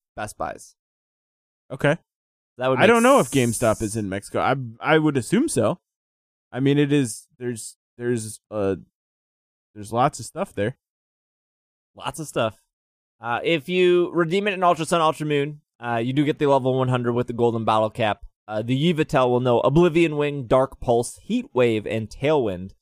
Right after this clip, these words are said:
Speaker 1: And the Xerneas will know Geomancy, Focus Blast, Grass Knot, and Moon Blast. Then if you decide to redeem it in Sun or Moon, they will be level sixty, have a normal bottle cap.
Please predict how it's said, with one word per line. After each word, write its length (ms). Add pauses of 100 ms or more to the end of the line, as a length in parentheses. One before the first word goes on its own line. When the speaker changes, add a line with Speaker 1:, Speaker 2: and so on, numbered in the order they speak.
(600)
Speaker 1:
And 340
the 320
Xerneas 600
will 140
know 260 (100)
Geomancy, 880 (120)
Focus 360
Blast, 540 (180)
Grass 440
Knot, 420
and 240
Moon 320
Blast. 640 (1200)
Then 140
if 80
you 60
decide 360
to 60
redeem 320
it 80
in 140
Sun 300
or 200
Moon, 360 (320)
they 60
will 100
be 100
level 220
sixty, 460
have 160
a 80
normal 400
bottle 260
cap. 340